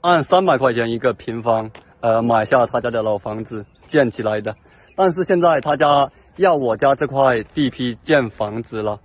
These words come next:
然后大家帮忙看一下啊，这样的事情呢，呃，我要怎么去处理？我家盖房子的时候啊，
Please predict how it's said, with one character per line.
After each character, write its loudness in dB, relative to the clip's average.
然 4
后 4
大 0
家 2
帮 0
忙 -6
看 0
一 -8
下 -4
啊， -8
这 2
样 4
的 0
事 -8
情 -8
呢， -4
呃， 2
我 0
要 6
怎 -4
么 -4
去 -10
处 -4
理？ -8
我 0
家 0
盖 0
房 -4
子 -8
的 -4
时 -10
候 -2
啊， -6